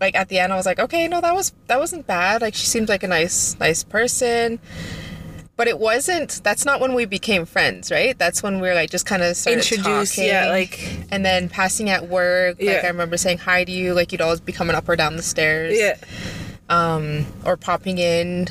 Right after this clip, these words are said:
Speaker 1: when we would do, like, our morning, morning stuff with the kids.
Speaker 2: Mm-hmm.
Speaker 1: Um, it wasn't until, like,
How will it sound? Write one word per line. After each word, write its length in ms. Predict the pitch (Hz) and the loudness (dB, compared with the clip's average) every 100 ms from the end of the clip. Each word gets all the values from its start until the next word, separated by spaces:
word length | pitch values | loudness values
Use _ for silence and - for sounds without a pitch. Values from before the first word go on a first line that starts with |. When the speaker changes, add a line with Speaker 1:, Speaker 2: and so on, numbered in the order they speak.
| - | -2
Speaker 1:
when 160 | 185 175 | 0 2
we 120 | 170 | 2
would 160 | 165 | 0
do, 200 | 165 160 | 2 2
like, 200 | 165 160 | 2 2
our 100 | 170 | 0
morning, 600 | 165 160 156 160 156 160 160 - | 0 2 2 2 0 -2 -4 -4
morning 260 | 175 170 165 | 0 0 0
stuff 300 | - 170 - | 0 0 -2
with 120 | - | -4
the 80 | 180 | -2
kids. 320 | 180 185 214 | 0 0 0
Speaker 2:
Mm-hmm. 1500 | 247 247 220 - - - - - - - - - - - 175 | 0 0 0 -4 -10 -12 -10 -12 -14 -14 -10 -10 -10 -4 0
Speaker 1:
Um, 560 | 165 160 156 160 165 - - - - - - - - - - - - - - | 2 2 0 0 -2 -4 -6 -10 -10 -12 -12 -12 -14 -14 -16 -16 -16 -18 -6
it 140 | 226 214 | -4 2
wasn't 440 | 220 226 285 277 | 2 2 0 0
until, 580 | 240 233 - 220 202 202 | 0 0 0 2 2 4
like, 340 | 180 160 - | 2 0 -6